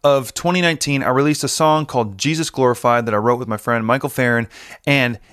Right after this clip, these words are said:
it showed up on the New Music Friday Christian editorial Spotify playlist. I didn't even know how this happened, to be honest. I don't even know if I pitched it. They may or may not have had the pitch tool back then. I think they might have, and I probably did it, but I don't remember doing it. And to me, it was just this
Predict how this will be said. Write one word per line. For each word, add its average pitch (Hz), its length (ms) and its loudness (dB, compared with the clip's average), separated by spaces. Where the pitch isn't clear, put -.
it 196 180 2
showed 160 320 2
up 143 260 2
on 123 120 -4
the 104 100 -4
New 127 320 0
Music 151 320 0
Friday 135 320 0
Christian 123 640 -4
editorial 135 460 2
Spotify 113 500 0
playlist. 98 440 -4
I 180 80 2
didn't 208 120 0
even 185 120 -2
know 160 120 2
how 143 160 2
this 117 140 -10
happened, 143 460 -4
to 101 40 -4
be 107 160 -8
honest. 98 320 -6
I 160 60 4
don't 233 140 0
even 214 120 -4
know 208 100 2
if 185 80 -2
I 156 80 2
pitched - 420 -4
it. 165 180 -2
They 190 80 -2
may 240 180 4
or 269 80 4
may 226 140 2
not 196 320 4
have 151 80 0
had 170 220 0
the 139 60 -4
pitch - 300 -4
tool 160 220 -2
back 151 240 0
then. 147 160 -4
I 139 140 -4
think 226 180 -6
they 156 140 -2
might 120 260 2
have, 117 180 0
and 127 100 -2
I 120 80 2
probably 151 500 0
did 104 280 0
it, 147 160 -2
but 135 100 2
I 156 60 4
don't 175 220 -2
remember 135 400 0
doing 135 340 0
it. 135 220 0
And 139 160 -2
to - 120 -2
me, 185 160 4
it 165 80 0
was 131 100 0
just 131 180 0
this 127 260 0